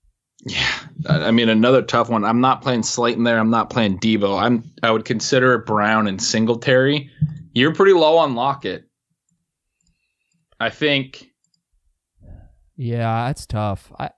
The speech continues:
Speaker 2: I think I would probably take
Speaker 1: I think you gotta get Singletary in
Speaker 2: I think
Speaker 1: there.
Speaker 2: I'd go Singletary over Lockett, and I'll tell you why.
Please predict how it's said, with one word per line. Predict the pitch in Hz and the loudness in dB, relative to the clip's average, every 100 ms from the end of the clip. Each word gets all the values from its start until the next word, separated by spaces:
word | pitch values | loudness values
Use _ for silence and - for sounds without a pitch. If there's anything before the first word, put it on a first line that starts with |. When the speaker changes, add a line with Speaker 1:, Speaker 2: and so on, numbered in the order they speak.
| - | -10
Speaker 2:
I | 160 | -8
think | - 233 | -8 -6
I | 220 | -4
would | 165 147 - | -4 -4 -4
probably | - 123 143 131 127 | -4 -4 -4 -6 -8
take | 113 - 123 117 - - _ _ _ _ _ _ _ _ _ _ _ _ _ _ - | -8 -6 -6 -6 -8 -18 _ _ _ _ _ _ _ _ _ _ _ _ _ _ -16
Speaker 1:
I | - - - - _ _ 123 | -14 -14 -16 -20 _ _ -2
think | 156 196 | -2 -4
you | 185 | -2
gotta | 156 127 | 0 0
get | - | -6
Singletary | - 101 95 101 98 95 95 | -10 -10 -10 -6 -4 -2 -2
in | |
Speaker 2:
I | 147 | -2
think | 202 | 0
Speaker 1:
there. | 208 | 0
Speaker 2:
I'd | 170 | 0
go | 175 | -2
Singletary | 165 170 160 160 151 | -2 -4 -4 -2 -2
over | 139 | 0
Lockett, | 139 151 165 | 0 0 -2
and | 123 | -4
I'll | |
tell | - 147 | -4 -4
you | 139 | -4
why. | 127 127 104 | -4 -4 -6